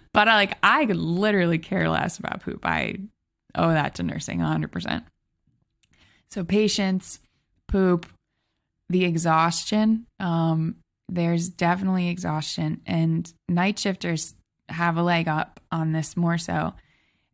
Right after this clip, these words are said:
And I feel like I'm not shocked at the exhaustion. Like, I'm definitely tired. I'm not saying that I'm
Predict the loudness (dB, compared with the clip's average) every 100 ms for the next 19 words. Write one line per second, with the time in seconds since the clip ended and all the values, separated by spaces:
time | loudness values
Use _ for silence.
0 | _ _ 0 2 2 0 0 0 0 0
1 | 0 2 2 2 0 -2 -4 _ _ -6
2 | -6 -2 0 0 -4 -14 -20 _ -8 -6
3 | -2 -2 -2 -4 -4 -2 -4 0 0 0
4 | -4 _ -2 0 2 4 2 2 0 0
5 | -2 -4 -2 0 0 0 0 -2 -2 -4
6 | -2 0 -2 -2 -4 -6 -8